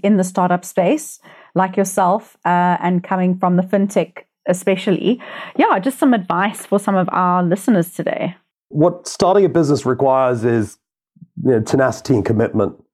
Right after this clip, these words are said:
Speaker 2: Um, as I said earlier, uh, being prepared to, um,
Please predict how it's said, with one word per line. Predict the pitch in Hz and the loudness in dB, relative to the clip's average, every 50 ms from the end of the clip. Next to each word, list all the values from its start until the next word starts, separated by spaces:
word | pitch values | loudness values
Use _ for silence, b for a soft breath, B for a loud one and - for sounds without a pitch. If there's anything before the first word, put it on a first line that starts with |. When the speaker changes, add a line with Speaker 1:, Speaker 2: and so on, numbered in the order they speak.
| _ _ b b b b b b - | _ _ b b b b b b -2
Speaker 2:
Um, | 110 110 107 107 107 104 101 104 101 - - - | 0 2 2 2 2 2 0 -2 -4 -6 -6 -4
as | 110 120 | -2 -2
I | 120 | 0
said | - 170 143 | 0 0 2
earlier, | 131 127 123 123 123 120 113 107 107 101 95 - - _ _ _ _ _ _ _ _ _ _ _ _ _ - | 2 2 2 2 2 2 2 2 2 0 -2 -4 -8 _ _ _ _ _ _ _ _ _ _ _ _ _ -4
uh, | 95 98 98 95 | -2 0 0 0
being | - - 143 151 165 156 | 0 2 2 4 4 4
prepared | 160 - - - 139 139 131 127 127 123 - | 2 0 0 0 0 2 2 2 2 0 -2
to, | - - 127 113 113 110 107 107 107 101 - b b b b b b b _ - | -4 0 2 2 4 4 4 4 2 0 -2 b b b b b b b _ 0
um, | 101 104 101 98 101 95 95 95 92 92 90 - | 2 2 2 2 2 2 2 0 -2 -4 -6 -10